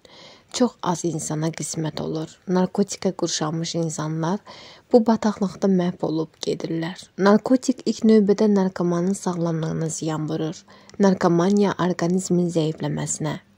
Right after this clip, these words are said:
bədənin arıqlamasına, fiziki gücün düşməsinə gətirib çıxardır. Orqanizmin zəhərlənməsi daxili orqanların,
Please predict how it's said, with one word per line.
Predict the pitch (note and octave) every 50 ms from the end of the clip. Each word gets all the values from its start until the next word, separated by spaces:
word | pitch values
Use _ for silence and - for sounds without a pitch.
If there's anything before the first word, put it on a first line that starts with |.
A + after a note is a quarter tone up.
| _
bədənin | - E3 - E3 E3 F3 F#3 E3+
arıqlamasına, | D3+ D3+ D#3 D#3 - - D3+ D#3 D3+ D#3 D#3+ D#3 - D#3 D#3 D3 F#3 - - - - - - - - - -
fiziki | - G3 G3 G3 - - - - -
gücün | G#3+ G3 - G#3+ G#3 G3+
düşməsinə | F3+ F#3 - - - E3+ E3+ - - D3+ D#3 D#3 -
gətirib | E3 D#3+ - F3+ E3+ -
çıxardır. | - E3 - - D#3 E3 - - - - - - - _ - - - - - - _ -
Orqanizmin | F3+ G3+ G3+ - - G#3 A3 A#3+ A#3 - - A#3 A3+ A3+ G#3+
zəhərlənməsi | - G#3 F#3+ F#3+ F#3 F3+ E3+ E3+ E3+ E3 E3 E3 E3 E3 E3+ - - - A3+ A#3+ A3+ - -
daxili | G#3 G#3 G3+ - A#3 A3 C4 B3+ - G#3
orqanların, | G#3 G3 G3 - F3 E3+ D#3+ D#3+ D#3 D#3 D#3+ D#3+ E3 D#3+ D#3